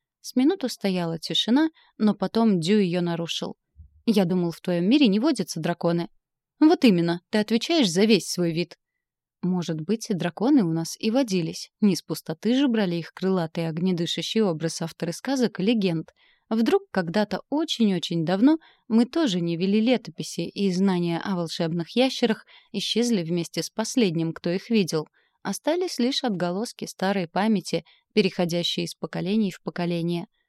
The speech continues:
По невежеству мы называем их фантазией или списываем на загадки снов. А может, всё гораздо проще. Такой же путешественник, как я, перенёс через завесу в наш мир истории о своих приключениях. Кстати,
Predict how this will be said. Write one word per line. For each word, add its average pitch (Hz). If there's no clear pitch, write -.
По 202
невежеству 180
мы 202
называем 180
их 160
фантазией 208
или 277
списываем 185
на 170
загадки 170
снов. -
А 214
может, 170
всё -
гораздо 277
проще. 175
Такой 233
же 226
путешественник, 214
как -
я, 240
перенёс 240
через 196
завесу 170
в 160
наш 165
мир 269
истории 247
о 170
своих 175
приключениях. 170
Кстати, 185